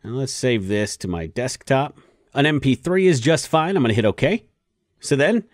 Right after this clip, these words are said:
if I jump on my desktop, there's our file that we recorded, edited, and exported. Let's listen to it. So as you can see, it's picking up my dialogue. Anything I say is going to be through the multi-track setting that I have established on track number one.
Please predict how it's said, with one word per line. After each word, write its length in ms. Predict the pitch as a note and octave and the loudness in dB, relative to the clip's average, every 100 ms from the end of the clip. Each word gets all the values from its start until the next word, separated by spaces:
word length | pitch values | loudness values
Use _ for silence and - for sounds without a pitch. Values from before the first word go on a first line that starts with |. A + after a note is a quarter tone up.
| _ | _
if 140 | G#2+ A2 | -6 -2
I 80 | G2+ | 2
jump 240 | B2+ B2 | 2 2
on 140 | B2+ | 2
my 80 | A#2+ | 2
desktop, 640 | G2+ C#3+ D#3+ - G#3 A#3 - _ _ _ _ _ _ _ A#2+ | 4 2 2 2 2 2 -4 _ _ _ _ _ _ _ 0
there's 260 | D#3 F3 | 2 4
our 120 | G3 | 4
file 500 | G3+ D3 C3+ C3+ C3+ - | 4 2 4 2 0 -4
that 120 | A2 | -2
we 140 | A2 G#2 | 0 0
recorded, 560 | F#2+ - E3+ F#3 D#3+ _ - | 0 2 2 2 -2 _ -2
edited, 400 | B2+ C#3+ D#3 D3+ | 0 0 -2 -4
and 240 | - G#2 | -4 -4
exported. 640 | G2+ B2+ - - D#3 F3+ D3 | -4 -6 -6 -2 0 0 -2
Let's 180 | G2+ | -2
listen 220 | B2+ C3+ C3+ | -2 0 0
to 100 | C3 | 0
it. 160 | - - | -2 2
So 180 | F3+ | 6
as 180 | F#3 E3 | 6 4
you 80 | B2+ | 2
can 160 | E3+ C#3 | 0 0
see, 200 | E3+ D#3 | 2 0
it's 100 | - | 0
picking 320 | E3+ D3+ D#3 | -2 0 0
up 120 | D#3 | 2
my 160 | C3+ A#2+ | 2 4
dialogue. 640 | C3 C#3+ C#3+ C#3+ D#3+ F#3+ | 4 6 4 4 2 2
Anything 380 | C#3 C3+ C#3+ C3 | 2 2 4 4
I 120 | A#2+ | 2
say 280 | - C3+ B2+ | 2 2 2
is 80 | A2+ | 2
going 220 | C3+ A#2+ | 2 4
to 60 | A2+ | 2
be 80 | |
through 220 | A#2 E3 D#3+ | 2 4 4
the 120 | C3+ | 4
multi-track 680 | C#3+ G3+ F#3+ D#3 D3 B2+ - | 4 2 0 0 2 2 0
setting 460 | - B2 B2 E3 | 2 4 4 2
that 180 | C3+ A#2+ | 0 2
I 180 | A#2+ C3+ | 2 2
have 260 | B2 B2 A2+ | 4 2 2
established 640 | G#2 - C3+ D#3+ G3 - | 0 0 0 2 -2 -2
on 220 | A2+ B2 | -2 0
track 420 | - E3 G3+ - - | 2 0 0 -6 -2
number 440 | A2+ C3 C3+ C3+ - | 0 2 0 -2 -6
one. 520 | G2 G2+ D#2+ - | 0 0 0 -6